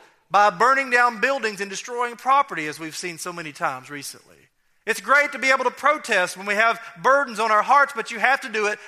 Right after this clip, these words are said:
responsibly with that freedom. You know, you, we have the right to,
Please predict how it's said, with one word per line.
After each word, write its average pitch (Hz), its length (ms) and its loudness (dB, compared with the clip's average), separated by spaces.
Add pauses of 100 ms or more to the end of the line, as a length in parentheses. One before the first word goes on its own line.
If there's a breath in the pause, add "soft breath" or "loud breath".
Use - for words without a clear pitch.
responsibly 220 840 0
with 170 140 -10
that 180 160 -8
freedom. 208 420 -12 (1400)
You - 80 -16
know, 220 120 2
you, 214 420 -6
we 202 100 -6
have 208 100 -6
the 190 120 -6
right 233 420 2
to, 185 120 -12